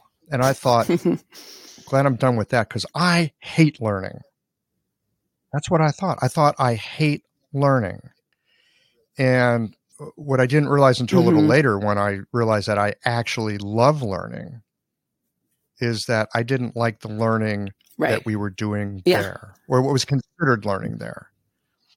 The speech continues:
Speaker 1: But learning, being able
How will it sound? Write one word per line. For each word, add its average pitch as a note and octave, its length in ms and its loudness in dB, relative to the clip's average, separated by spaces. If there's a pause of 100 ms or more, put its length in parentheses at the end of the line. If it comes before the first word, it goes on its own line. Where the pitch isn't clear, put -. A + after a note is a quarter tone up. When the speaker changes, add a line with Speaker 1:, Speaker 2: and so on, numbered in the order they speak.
(1600)
Speaker 1:
But A2+ 240 -2
learning, A2+ 720 0 (680)
being B2 280 -4
able C3 340 0